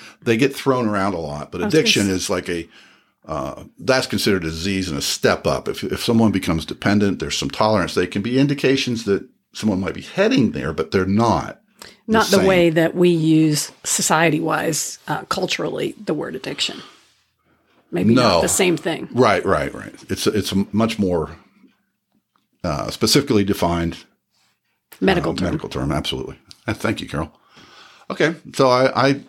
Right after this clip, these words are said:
Speaker 1: I think that we've covered it. I just, um, if you have questions, you know, we can do what we can here. You can contact us at, uh, drugistforthepeople at gmail dot com, but
Speaker 2: Mm-hmm.
Speaker 1: it's really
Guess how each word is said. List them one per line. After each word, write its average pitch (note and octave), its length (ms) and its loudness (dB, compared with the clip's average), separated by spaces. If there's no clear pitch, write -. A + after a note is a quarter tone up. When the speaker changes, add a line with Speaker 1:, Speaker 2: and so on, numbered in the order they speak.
Speaker 1:
I D3 160 0
think A3 200 0
that C#3 80 0
we've C3+ 200 2
covered D#3+ 360 2
it. F#2 100 2
I G2 80 2
just, D#3+ 320 0
um, A2 420 0
if C3+ 160 0
you D3 80 4
have G3+ 220 2
questions, - 800 -2
you C3 120 -2
know, G#2 220 0
we C#3+ 180 2
can D3+ 140 2
do B2 120 4
what A2+ 100 4
we A2 100 2
can D#3+ 380 2
here. G2 320 2
You F#2 160 -6
can F2+ 240 -2
contact G#2+ 580 0
us F2+ 640 -2
at, F2+ 140 -8
uh, F#2 100 -2
drugistforthepeople F#2+ 880 0
at - 80 -2
gmail F#2 380 -2
dot D2+ 220 -2
com, A2 260 4
but E2+ 200 0
Speaker 2:
Mm-hmm. E3 200 -12
Speaker 1:
it's B2 240 -2
really A2+ 600 2